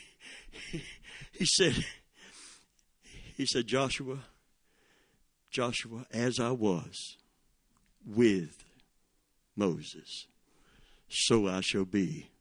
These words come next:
with you. Be strong and of good courage." What makes us strong and courageous? The promise of the presence of God,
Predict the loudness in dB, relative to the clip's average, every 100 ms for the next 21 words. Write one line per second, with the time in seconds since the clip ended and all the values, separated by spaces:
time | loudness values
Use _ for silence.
0 | _ -6 2 2 2 -4 -14 -18 -12 -4
1 | -4 -6 -12 _ _ -20 -20 -16 0 2
2 | 4 2 0 -2 0 0 -2 -4 -10 -20
3 | _ 0 2 0 0 2 2 2 -2 0
4 | -2 -6 -8 0 2 2 0 2 4 4
5 | 4 4 6 6 2 0 2 6 6 4
6 | 0 -4 -6 -12 -20 -20 -20 -14 -14 -8
7 | 2 2 4 0 -2 -2 -4 -12 0 2
8 | 2 -2 -4 -4 0 0 0 -6